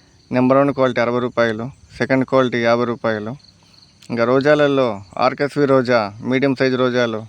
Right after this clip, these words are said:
కిలో నూరు రూపాయలు, మిరబుల్ రోజా, చిట్టి రోజాలు, ఆ, కి-, కిలో డెబ్బై నుండి ఎనభై రూపాయలు,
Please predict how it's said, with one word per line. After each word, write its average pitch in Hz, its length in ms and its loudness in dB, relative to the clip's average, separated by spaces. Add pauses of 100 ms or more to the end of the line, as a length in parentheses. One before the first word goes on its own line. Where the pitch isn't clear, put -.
(160)
కిలో 131 180 0
నూరు 127 180 0
రూపాయలు, 120 480 -2 (840)
మిరబుల్ 143 400 2
రోజా, 117 400 -2 (280)
చిట్టి 135 160 0
రోజాలు, 123 560 0 (1120)
ఆ, 120 240 0
కి-, - 160 -14
కిలో 131 240 2
డెబ్బై 127 300 2
నుండి 131 200 2
ఎనభై 123 200 2
రూపాయలు, 113 480 -2